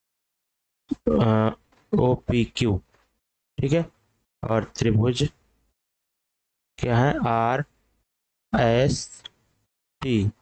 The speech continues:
क्या है आपस में? समान है कि समरूप हैं, ठीक है। तो यहाँ पर जो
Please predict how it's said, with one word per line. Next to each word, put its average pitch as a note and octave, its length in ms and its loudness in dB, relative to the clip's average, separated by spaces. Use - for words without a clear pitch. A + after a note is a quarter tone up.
क्या B2 140 0
है A#2 80 2
आपस A#2+ 400 -2
में? C3+ 200 2
समान B2 400 0
है C3 60 2
कि A#2+ 140 -2
समरूप A2+ 500 2
हैं, G2 120 2
ठीक C#3+ 220 -2
है। D#3 100 2
तो - 540 -10
यहाँ A#2 160 2
पर B2+ 260 -2
जो B2+ 260 0